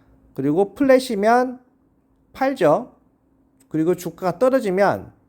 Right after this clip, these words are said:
다 산다. 이렇게 돼 있고, 코스피 이백은. 그런데,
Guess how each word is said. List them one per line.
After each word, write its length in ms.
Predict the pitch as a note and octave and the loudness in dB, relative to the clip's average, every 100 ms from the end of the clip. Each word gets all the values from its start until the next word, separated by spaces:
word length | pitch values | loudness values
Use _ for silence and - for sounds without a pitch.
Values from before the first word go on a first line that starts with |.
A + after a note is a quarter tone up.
| _ | _
다 120 | - | -14
산다. 540 | - A3+ G3+ A2 E2+ - | -10 -8 -6 -6 -6 -8
이렇게 240 | D3 E3 F3 | -6 -4 -4
돼 100 | A2+ | -4
있고, 300 | - C3+ - | -2 -4 -4
코스피 420 | - - - C#3 | -6 -6 -6 -6
이백은. 560 | A2+ A2 C#3 A2 F2 A2+ _ _ _ _ _ _ _ _ _ _ | -6 -6 -4 -4 -8 -16 _ _ _ _ _ _ _ _ _ _
그런데, 920 | C#3 G#3 C#4+ A#3 D3+ D#3+ A#2+ E2 A2+ | 0 2 2 2 2 2 -2 -6 -14